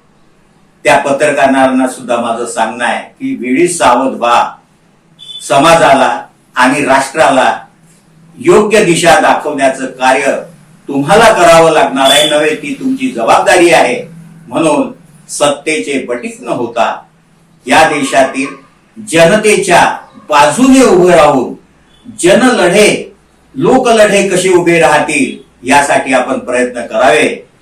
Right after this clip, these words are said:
वाचन हे पत्रकारांसाठी तर अत्यंत आवश्यक आहे. मी माझ्या स्वतःच्या अनुभवावरून सांगतो, पण अनेक मोठमोठ्या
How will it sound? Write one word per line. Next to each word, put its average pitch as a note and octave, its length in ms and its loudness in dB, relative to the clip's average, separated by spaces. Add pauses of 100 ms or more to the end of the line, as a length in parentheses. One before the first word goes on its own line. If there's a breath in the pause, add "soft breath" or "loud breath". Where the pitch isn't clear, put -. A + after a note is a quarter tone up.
(320)
वाचन G3 580 2 (500)
हे F3+ 120 0
पत्रकारांसाठी D#3+ 1000 2
तर C#3 120 -2
अत्यंत C3 460 -4
आवश्यक G#2+ 500 -6
आहे. - 100 -20 (1300)
मी E3+ 120 -2
माझ्या F3 420 0
स्वतःच्या E3+ 480 0
अनुभवावरून D3 680 2
सांगतो, A#2 440 -6 (1500)
पण A3 140 2
अनेक G#3+ 520 -2 (800)
मोठमोठ्या F#3 720 -2